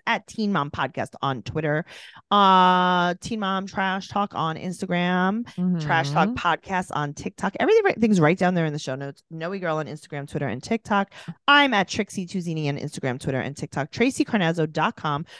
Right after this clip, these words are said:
Speaker 1: for my upcoming show dates. I will be, uh, in West Hampton opening for Hannah Berner, formerly of Summer House. I will also be at Parks Casino in Pennsylvania. I will also be at Mohegan Sun in Connecticut. So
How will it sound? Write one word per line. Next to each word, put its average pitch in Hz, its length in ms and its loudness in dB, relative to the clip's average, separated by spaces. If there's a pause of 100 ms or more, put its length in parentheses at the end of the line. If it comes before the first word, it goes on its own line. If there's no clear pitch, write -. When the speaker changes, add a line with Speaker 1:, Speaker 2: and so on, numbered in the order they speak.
(100)
Speaker 1:
for - 100 -10
my 160 240 -2
upcoming 262 520 4
show 143 220 4
dates. 127 380 0 (460)
I 190 160 6
will 220 200 4
be, 196 680 0
uh, 151 560 0
in 151 200 -8
West 165 320 -4
Hampton 175 420 -2
opening 147 320 -2
for 139 180 -6
Hannah 151 320 -4
Berner, 143 260 0
formerly 120 400 -6
of - 80 -8
Summer 208 220 0
House. 202 180 0 (280)
I 185 40 2
will 180 80 6 (100)
also 269 180 0
be 226 120 2
at - 80 2 (120)
Parks - 420 2
Casino 151 580 -2
in 147 120 -6
Pennsylvania. 131 840 -4 (340)
I 185 100 4
will 190 200 4
also 254 460 4
be 175 220 2
at - 80 -2
Mohegan 240 600 -2
Sun 214 220 -2
in 202 80 -6
Connecticut. 185 500 -6
So 160 220 -4